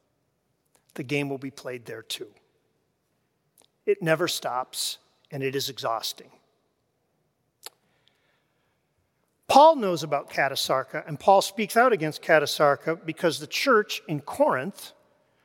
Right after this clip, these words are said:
was judging him according to the flesh.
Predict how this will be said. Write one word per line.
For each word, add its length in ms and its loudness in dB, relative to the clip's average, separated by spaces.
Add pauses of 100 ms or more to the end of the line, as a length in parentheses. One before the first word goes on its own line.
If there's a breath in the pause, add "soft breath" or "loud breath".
(240)
was 260 6
judging 440 2
him 260 2
according 440 -2
to 120 -12
the 80 -16
flesh. 640 -6